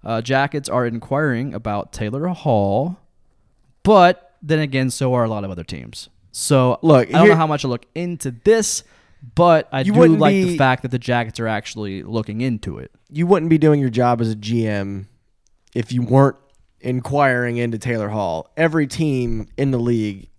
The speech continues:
Speaker 2: is inquiring on Taylor Hall. He's that kind of player. I think he's overrated,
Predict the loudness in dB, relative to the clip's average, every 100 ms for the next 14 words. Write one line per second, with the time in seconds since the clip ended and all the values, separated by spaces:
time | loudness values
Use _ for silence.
0 | _ -6 -6 -8 -6 -4 -2 -4 -6 -8
1 | -8 -4 -4 -2 -4 -4 -4 -8 -12 _
2 | _ _ _ _ _ _ _ _ _ 0
3 | 2 2 2 2 2 -2 -4 -6 -2 0
4 | 2 0 -4 -10 _ _ _ _ _ -8
5 | -6 -6 -4 -4 -4 -4 0 2 2 0